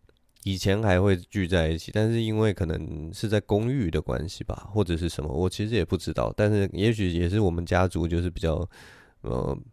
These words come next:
比较少在联络。其实也没有比较少在联络欸，就是我们家族的联络方式就是一直狂打电话什么的，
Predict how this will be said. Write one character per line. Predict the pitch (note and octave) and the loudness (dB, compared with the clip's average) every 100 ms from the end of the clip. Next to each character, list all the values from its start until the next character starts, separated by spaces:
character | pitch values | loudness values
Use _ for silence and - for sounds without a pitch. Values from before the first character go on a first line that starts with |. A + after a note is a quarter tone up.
| - - | -20 -12
比 | - | 0
较 | G2 | 2
少 | A2 E2+ D#2 | 2 2 2
在 | F#2+ | 2
联 | G2 E2 F2+ | 2 0 2
络。 | F2+ - - _ _ _ _ _ _ | 0 -2 -12 _ _ _ _ _ _
其 | - | -2
实 | D3+ | 2
也 | D#3 | 4
没 | F#2+ | 4
有 | G#2 | 2
比 | G2 | 4
较 | G#2+ | 2
少 | - F2+ | 2 -2
在 | E2 A2+ | 2 4
联 | F2+ E2 | 4 4
络 | G#2 F2+ C#2 | 2 2 0
欸， | - | -2
就 | A#2+ | -4
是 | A#2 A#2+ | 0 0
我 | F#2 | 0
们 | G2 A2+ | -2 -4
家 | B2+ B2+ | 2 2
族 | A2+ F#2+ | 4 2
的 | G2 | 2
联 | F#2+ F#2 | 2 2
络 | G#2+ | 2
方 | G2+ G#2 | 2 0
式 | G#2+ | 0
就 | G2 G2+ | 0 -2
是 | |
一 | G#2 | -2
直 | F#2+ F#2 | -2 -4
狂 | - E2+ | -2 -2
打 | F#2+ E2+ | 0 0
电 | - F2 | 2 0
话 | E2+ F2+ - | 2 0 -2
什 | F2 | -4
么 | - | -8
的， | D#2+ | -10